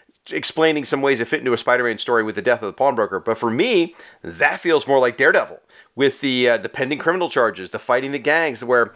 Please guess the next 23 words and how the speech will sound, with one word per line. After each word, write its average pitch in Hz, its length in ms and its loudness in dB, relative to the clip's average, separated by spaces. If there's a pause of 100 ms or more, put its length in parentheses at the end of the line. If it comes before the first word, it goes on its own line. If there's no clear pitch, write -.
(360)
things 165 320 0
go 143 240 4
awry 120 360 4
and 135 140 -4
people 143 300 -6
get 131 220 -6
killed, 127 420 0
and, 120 280 0
and 120 220 0
the, 113 220 0
and 113 160 -2
the 110 40 -2
hero 139 300 2
feels 117 300 -2
guilty. 143 500 0
I 117 60 -8
mean, 113 200 -6
guilt 156 300 2
is 123 200 -4
a 117 60 2
major 120 440 -2
piece 151 320 -6
of 107 340 0